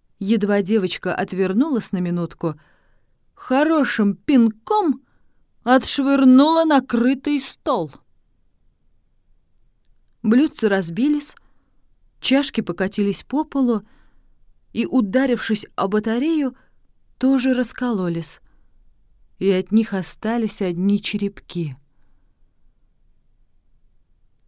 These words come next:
Тут, разумеется, прибежала сеньора Лиза. Она испугалась,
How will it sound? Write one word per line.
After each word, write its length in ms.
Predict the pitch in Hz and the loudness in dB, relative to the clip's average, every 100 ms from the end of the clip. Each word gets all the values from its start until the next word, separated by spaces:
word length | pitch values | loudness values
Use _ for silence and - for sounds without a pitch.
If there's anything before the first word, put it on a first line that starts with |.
| _ _ _ | _ _ _
Тут, 240 | - 202 262 | -2 -2 0
разумеется, 640 | 311 208 175 175 214 233 | 0 0 0 0 0 0
прибежала 580 | 220 175 160 139 170 196 | -2 -2 -2 0 0 -2
сеньора 520 | - 170 143 156 165 | -2 -4 -2 -2 -2
Лиза. 580 | 160 143 131 117 123 107 _ _ _ _ _ _ _ _ _ _ _ - | -2 -2 -4 -6 -14 -16 _ _ _ _ _ _ _ _ _ _ _ -4
Она 300 | 185 175 165 | 0 0 0
испугалась, 720 | - 170 180 214 165 - | -2 -2 0 0 0 -6